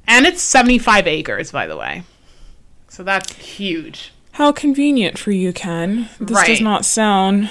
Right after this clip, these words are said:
Speaker 2: like it's going down a good road for him, at least.
Speaker 1: Right. So at this point, they're like, "All right, let's head down there. Let's check it out." So they go down there.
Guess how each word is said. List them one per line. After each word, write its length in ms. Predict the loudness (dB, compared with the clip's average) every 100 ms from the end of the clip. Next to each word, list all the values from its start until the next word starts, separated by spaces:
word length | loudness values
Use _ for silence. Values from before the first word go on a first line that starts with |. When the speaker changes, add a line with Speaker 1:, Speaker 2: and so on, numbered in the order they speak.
| -4
Speaker 2:
like 240 | -4 -2
it's 200 | -4 -4
going 380 | -4 -4 -4 -6
down 540 | -6 -8 -8 -8 -8 -12 -14 -14 -12
a 80 |
good 200 | -4 -4
road 300 | 0 2 0
for 160 | -2 -4
him, 240 | -2 -2
at 140 | -4 -2
least. 380 | -2 -2 -6 0
Speaker 1:
Right. 320 | 4 4 2
So 120 | 2
at 140 | 2 2
this 160 | -2
point, 240 | 2 2 4
they're 140 | 4
like, 160 | 4 2
"All 60 | 4
right, 320 | 4 6 4
let's 240 | 2 2 2
head 160 | 4
down 220 | 4 4
there. 160 | 6 4
Let's 200 | 4 0
check 180 | 0 0
it 80 | 2
out." 300 | 4 4 2
So 100 | -2
they 120 | -2
go 140 | 2 4
down 180 | 4 4
there. 400 | 4 4 0